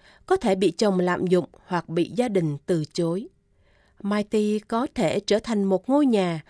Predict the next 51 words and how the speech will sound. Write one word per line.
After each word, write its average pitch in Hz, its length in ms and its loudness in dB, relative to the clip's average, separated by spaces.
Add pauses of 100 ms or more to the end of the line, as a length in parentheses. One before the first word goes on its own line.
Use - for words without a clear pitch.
(260)
một 180 240 -2
nơi 233 240 0
ẩn 180 260 -4
náu 196 200 -4 (100)
thực 196 120 -6 (100)
sự - 420 -4
cho 233 140 -6
các 254 300 -8
thiếu 220 200 -4
nữ. 180 300 -2 (960)
Từ 185 220 2
tổ - 200 -2
chức - 240 -6
này 175 300 -2
mang 220 280 -2
đến 214 300 0
cho 254 180 -2
phụ - 140 0
nữ 160 240 0 (120)
cơ 254 120 0
hội 220 260 -2
học 160 240 -10
hỏi 151 280 -6
các - 300 -10
kỹ 165 120 0
năng 226 300 -2
mới 208 280 -2 (500)
để 175 180 0
quản - 220 -4
lý 233 280 2
các - 240 -10
chiến 285 240 2
dịch 202 180 0
nâng 254 300 -2
cao 254 240 -4
nhận 196 280 -2
thức 311 160 -6 (440)
và 190 120 0
các 294 260 -2
chương 294 200 2
trình 180 300 0
trao 254 320 -4
quyền. 165 320 -2 (1000)
Vào 175 220 0
năm 214 240 -2
hai 262 120 -4
nghìn 202 240 -2
không 233 280 -4
trăm 233 260 -4
mười 165 160 0
hai, 208 360 -6